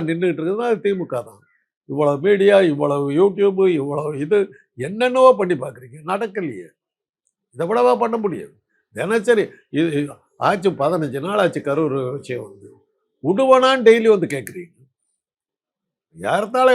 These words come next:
மக்கள் மறந்து போயிட்டாங்க. இப்ப அவரு இது விஜய் வெளியே வந்தாக்கா, அ, அ,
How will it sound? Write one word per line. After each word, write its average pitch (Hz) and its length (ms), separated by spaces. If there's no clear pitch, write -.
மக்கள் 220 340
மறந்து 220 260
போயிட்டாங்க. 117 360
இப்ப - 180
அவரு 151 180
இது 127 140
விஜய் 165 320
வெளியே 226 240
வந்தாக்கா, 226 280
அ, 208 100
அ, 185 80